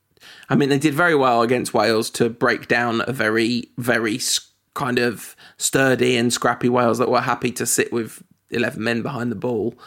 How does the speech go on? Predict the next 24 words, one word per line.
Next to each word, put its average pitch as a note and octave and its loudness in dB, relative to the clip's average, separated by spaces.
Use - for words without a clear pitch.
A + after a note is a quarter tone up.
for - -4
almost A#2+ 0
all B2 0
that A#2+ -4
game, A#2+ -2
and B2 -2
Roy C3 2
Hodgson B2+ -4
just - -4
kept - -6
putting A2+ 0
more B2+ 2
and B2+ -2
more A#2+ -2
forwards B2 0
on, A2 -4
including C#3+ 2
Marcus B2+ 0
Rashford, A#2+ -2
which C3+ 2
he E3 2
failed G3 2
to - -2
do C#3 2